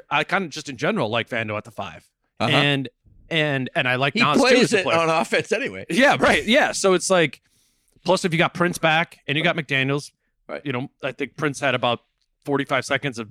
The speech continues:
Speaker 1: serious rust and then he was back to himself. And Jaden, you know, Jaden played great. Take advantage of going small when you can. I don't think that's like a, it, it's not like an infringement on your identity because it's your second unit identity,
Speaker 2: Right.
Speaker 1: right? Your, your,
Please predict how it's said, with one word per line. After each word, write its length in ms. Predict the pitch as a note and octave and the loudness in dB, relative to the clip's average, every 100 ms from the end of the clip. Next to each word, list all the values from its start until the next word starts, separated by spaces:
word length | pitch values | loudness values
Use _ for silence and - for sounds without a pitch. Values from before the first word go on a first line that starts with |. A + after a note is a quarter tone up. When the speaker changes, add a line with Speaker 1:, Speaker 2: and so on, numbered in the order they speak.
| A2+ | -14
Speaker 1:
serious 480 | - D#3 C#3+ C#3 C3+ | -6 -2 0 0 -2
rust 380 | B2+ C3 - B2+ | -2 -2 -4 -4
and 80 | |
then 80 | C3 | -2
he 80 | C3 | -2
was 160 | C3 - | -2 -2
back 240 | C3+ C3 | -2 -2
to 80 | E3+ | -6
himself. 500 | D3 - - E3 - _ _ - | -6 -4 -2 -4 -6 _ _ -8
And 140 | D3+ | -4
Jaden, 320 | C3 D3 D3+ D3 | 0 0 0 -2
you 80 | D3+ | -2
know, 100 | C3 | 0
Jaden 280 | C3+ D3 | -2 -2
played 180 | D#3 C3+ | -4 -4
great. 300 | C3 C#3 F3 _ _ _ _ _ | -2 -2 -2 _ _ _ _ _
Take 160 | A3 C#4+ | -4 -2
advantage 480 | G3 F#3 F3+ E3 D3+ | -2 -2 -2 -2 -2
of 240 | B2 - _ | -4 -8 _
going 380 | D3+ D3+ C#3 C3 _ _ - | -2 -2 -2 -6 _ _ -14
small 360 | - D3 C#3+ | -6 -2 -2
when 100 | C3+ | -2
you 80 | B2 | -6
can. 340 | - F3+ B2 G#2 | -6 -4 -4 -2
I 60 | |
don't 140 | E3+ G#3+ | -2 -2
think 140 | A3 | -4
that's 160 | A3 - | -4 -4
like 160 | F3 | -4
a, 200 | C#3+ A2 - _ _ _ _ _ _ _ - | -4 -4 -8 _ _ _ _ _ _ _ -18
it, 120 | - - | -16 -14
it's 180 | F3+ - | -12 -6
not 180 | E3+ G#3 | -4 -2
like 180 | D3 D3+ | -2 -2
an 80 | |
infringement 720 | C3+ A#2 - D3 D#3 B2 C3 | -4 -6 -6 -4 -4 -6 -6
on 140 | C3 A#2+ | -4 -4
your 100 | A#2+ | -2
identity 520 | G#2+ B2+ D3 A2 G#2+ | -2 -2 -4 -4 -8
because 240 | - D3+ | -6 -8
it's 120 | D3+ D3+ | -8 -8
your 60 | |
second 320 | - F3 D3 | -4 -4 -2
unit 220 | E3 F3+ G#2+ | -4 -4 -6
identity, 400 | G2 G#2 G2 G2+ | -10 -14 -6 -4
Speaker 2:
Right. 100 | G2 | 0
Speaker 1:
right? 160 | F3 | 0
Your, 140 | F3+ D#3+ | -2 -4
your, 220 | E3 | -4